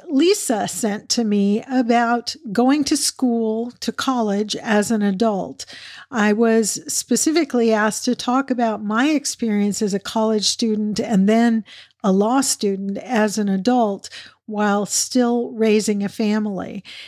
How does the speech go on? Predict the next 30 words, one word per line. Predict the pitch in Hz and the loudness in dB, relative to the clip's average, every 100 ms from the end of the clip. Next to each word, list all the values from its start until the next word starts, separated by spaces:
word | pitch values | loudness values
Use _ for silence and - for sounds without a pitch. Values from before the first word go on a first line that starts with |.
| - | -4
As | 240 247 247 | 2 2 2
I | 226 | 2
looked | 247 320 - | 4 2 2
into | 294 330 285 | 0 2 0
this, | 214 202 214 220 - | 2 2 2 -2 -8
I | - 220 | -2 0
realized | 220 247 320 349 285 254 - 262 | 2 2 2 2 2 2 -2 0
there, | 269 262 | 2 2
this | 254 240 277 - | -4 -2 -2 0
may | 320 | 0
be | 339 262 | 2 2
of | 214 | 2
interest | 240 269 247 - - | 0 0 -2 -4 -4
to | 233 | -4
a | |
lot | 196 196 214 285 | -4 -4 -2 0
of | 285 | 0
you. | 220 208 202 - - - - - - | 2 2 2 -2 -16 -20 -20 -18 -2
Uh, | 214 208 | -2 0
I | 233 | -2
did | 208 294 | 2 2
a | 311 | 4
little | 262 240 | 4 4
research | 226 277 302 - 247 208 | 2 2 2 2 0 0
on | 220 202 | -2 0
the | 202 | -2
statistics | 190 - 214 - 359 - 233 190 - | -4 -4 -4 -2 -2 0 -2 -2 -2
about | 233 208 202 - | -2 0 -2 -2
adult | 226 190 208 208 - | -2 0 -2 -2 -4
students. | - 254 240 202 175 175 | -2 0 0 -2 -6 -8